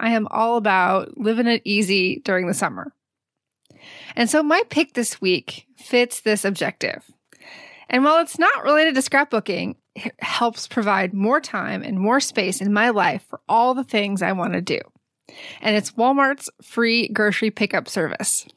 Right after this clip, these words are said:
This is not sponsored. This is not an ad. This is just what's exciting me right now. I have saved so much time, money, and energy by using this service almost every week.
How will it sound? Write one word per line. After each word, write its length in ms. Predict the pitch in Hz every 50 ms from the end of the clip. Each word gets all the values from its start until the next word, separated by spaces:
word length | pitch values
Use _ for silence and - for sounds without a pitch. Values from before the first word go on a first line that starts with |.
| _ _ _ _
This 180 | 240 240 240
is 140 | 262 285 294
not 300 | 320 339 339 359 381 -
sponsored. 520 | - - 302 277 285 302 294 - 269 262
This 200 | 233 226 262 -
is 100 | 294 294
not 180 | 285 240 233 247
an 120 | 254 240
ad. 320 | - 226 220 208 208 220 214
This 200 | 277 269 - -
is 60 | 285
just 300 | - 254 240 - - 240
what's 320 | 220 226 247 - - -
exciting 680 | - - 277 254 - - - 226 - 196 196 202 202 190
me 260 | 185 185 185 185 170 -
right 320 | - - - 151 - -
now. 260 | - - 57 - - - _ _ _ _ _ _ _ - _ _ _ _ - - - - - - - - - - -
I 80 | 240
have 120 | 247 240 240
saved 380 | - - 254 233 226 226 214
so 240 | - - - 262 262
much 240 | 262 269 277 277 -
time, 580 | - - - 262 226 220 220 220 226 220 214 -
money, 220 | 202 208 208 208
and 100 | 208 208
energy 440 | - - 196 202 208 190 196 196 185
by 160 | 185 190 180
using 420 | 190 208 214 220 220 - 269 254
this 180 | 226 220 214 -
service 380 | - 190 185 170 175 180 - - -
almost 340 | 208 202 202 196 180 - -
every 260 | - 190 180 180 170
week. 420 | 160 - - - - - - _